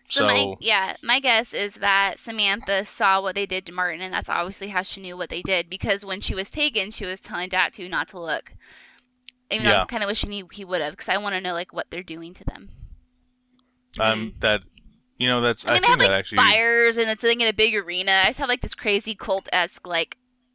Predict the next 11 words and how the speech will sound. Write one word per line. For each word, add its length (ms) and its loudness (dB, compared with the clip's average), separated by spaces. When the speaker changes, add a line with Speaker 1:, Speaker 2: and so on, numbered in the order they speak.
Speaker 1:
vision 440 0
Speaker 2:
Well, 140 8
Speaker 1:
in 60 0
my 40 -10
head. 240 -10
Speaker 2:
okay, 280 2
that's 220 2
another 200 0
part. 260 2
Um, 380 2
uh, 300 2